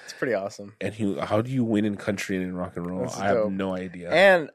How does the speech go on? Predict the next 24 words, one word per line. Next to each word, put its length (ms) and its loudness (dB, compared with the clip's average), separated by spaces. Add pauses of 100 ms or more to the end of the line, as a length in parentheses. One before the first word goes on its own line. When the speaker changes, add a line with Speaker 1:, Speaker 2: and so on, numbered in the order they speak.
(260)
Speaker 1:
one 240 4
of 60 4
my 120 6
favorite 840 4
albums, 680 2 (320)
sounding 540 4
albums, 580 4
is 260 -2
the 100 -4
Johnny 260 2
Cash, 600 -8 (120)
uh, 260 -2
stuff 240 -6
he 80 -8
did 160 -4
with 140 -4
Speaker 2:
He 40 -8
did 160 -6
Speaker 1:
him. 40 -10
Speaker 2:
with 160 -12
him, 200 -10
yeah. 240 -4
Speaker 1:
It's, 360 -2
it 100 -10